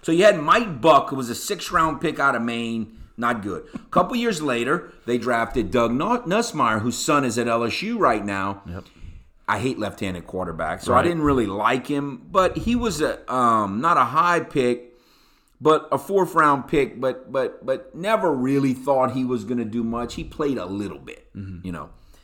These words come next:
Speaker 1: Then they drafted Danny Werfel,
Speaker 2: I
Speaker 1: who the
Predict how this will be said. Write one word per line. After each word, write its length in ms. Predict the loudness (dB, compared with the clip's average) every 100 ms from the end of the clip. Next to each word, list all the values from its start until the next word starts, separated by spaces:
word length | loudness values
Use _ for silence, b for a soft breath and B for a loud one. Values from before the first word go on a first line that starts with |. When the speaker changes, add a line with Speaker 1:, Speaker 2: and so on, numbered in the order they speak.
| b b b
Speaker 1:
Then 420 | 0 0 2 -2
they 120 | -2 -4
drafted 840 | -2 0 0 -2 -6 -8 -10 _
Danny 420 | -6 -4 -4 -6
Werfel, 580 | -12 -14 -14 -16 -20 -20 -10
Speaker 2:
I 60 |
Speaker 1:
who 40 |
the 60 | -6